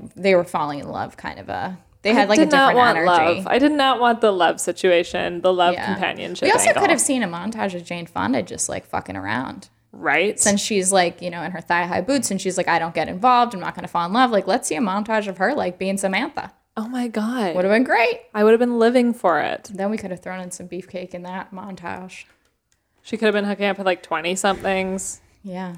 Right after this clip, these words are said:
Speaker 2: I'd be so down for it. But yeah, to me, this movie, it, like, felt like they didn't quite, I mean, maybe the audience, given, <laughs> given the average age of the audience, maybe this was enough.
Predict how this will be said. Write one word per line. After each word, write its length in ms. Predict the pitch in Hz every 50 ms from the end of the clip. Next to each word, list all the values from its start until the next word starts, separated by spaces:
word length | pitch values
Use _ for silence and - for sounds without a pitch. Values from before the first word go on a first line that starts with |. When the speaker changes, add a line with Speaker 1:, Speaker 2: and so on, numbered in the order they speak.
| - -
Speaker 2:
I'd 160 | 196 196 190
be 80 | 220
so 220 | 208 - - 214 202
down 260 | 202 214 226 233 226
for 140 | - - 160
it. 200 | 156 - - - _ _
But 260 | - 196 196 185 - - - _ _ _
yeah, 240 | - 302 330 330 269
to 140 | 277 - 277
me, 180 | 302 320 349
this 240 | 349 359 359 - -
movie, 240 | 294 285 269 277 262
it, 80 | 220 165
like, 180 | 208 214 208
felt 440 | - - 220 214 208 196 - - - _ _ _ _ _ _ _ _ _ _ _ _ _ -
like 140 | 220 214
they 140 | 226 240 233
didn't 360 | 208 190 220 214 214 202 - -
quite, 580 | - - - - 190 190 190 190 185 185 - -
I 60 | -
mean, 220 | 208 214 208 202 202
maybe 260 | 202 196 185 196 196
the 140 | 175 185 180
audience, 500 | 170 165 165 170 170 170 165 160 - -
given, 380 | - 180 175 165 165 170 214 220 - - _ _ _ _ _ - -
<laughs> 400 | - _ _ _ _ _ _ _
given 180 | - 214 208 202
the 80 | 196 180
average 280 | 165 170 170 180 175 180
age 180 | 175 175 170
of 120 | 180 165 165
the 100 | 160 -
audience, 380 | - 165 165 - - - -
maybe 160 | 170 170 165
this 240 | 170 - 180 - -
was 100 | 180 170
enough. 640 | 190 190 175 170 180 247 277 - - - - - _